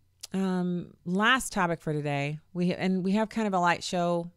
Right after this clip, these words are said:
'cause we have Life Zet T V tomorrow and then the live stream. So we have two programs that are gonna be going on. Um, and we talked about the Jersey City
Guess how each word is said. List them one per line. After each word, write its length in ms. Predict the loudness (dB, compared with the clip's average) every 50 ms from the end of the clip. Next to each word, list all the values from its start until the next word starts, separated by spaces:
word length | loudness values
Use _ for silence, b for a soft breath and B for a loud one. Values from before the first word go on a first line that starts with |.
| _ _ _
'cause 180 | -10 -8 -4
we 100 | -4 -2
have 320 | -2 -2 -2 -4 -4 -8 -14 b b b b b b b b b b _ _ _ -6
Life 340 | -2 0 2 2 0 0 -4
Zet 460 | -4 0 2 2 2 0 -2 _ _
T 220 | -8 -6 -6 -4
V 200 | -4 -4 -6 -6
tomorrow 760 | -6 -8 -8 -6 -6 -4 -4 -2 -2 -2 -2 -2 -4 -6 -8 -4 -2
and 160 | -2 0 2
then 140 | 0 0 0
the 100 | 0 0
live 240 | 0 0 0 0 -2
stream. 420 | -4 -6 -4 -4 -4 -4 -4 -6
So 100 | -4 -4
we 60 | -2
have 220 | -2 -2 -2 -4 -6
two 440 | -6 -4 -2 -2 0 -2 -2 -4 -6 -6
programs 480 | -6 -6 -4 -4 -4 -6 -6 -6 -6
that 100 | -6 -8
are 60 | -6 -4
gonna 160 | -4 -6 -4
be 120 | -6 -6
going 260 | -6 -4 -4 -4 -4
on. 340 | -4 -4 -4 -6 -6 -8 -10 b b b b b b b b b b b
Um, 480 | -2 0 2 2 0 -2 -4 -6 -8 -12 -16 _ _ _ _ _ _ _ _ _ _ _ _ _ _ _ -10 _
and 80 | -2 0
we 60 | 2
talked 240 | 2 2 0 2 0
about 100 | 0 -2
the 80 | -2
Jersey 320 | -2 -2 -2 -2 -2 -4 -6
City 520 | -4 -4 -4 -4 -4 -4 -6 -8 -10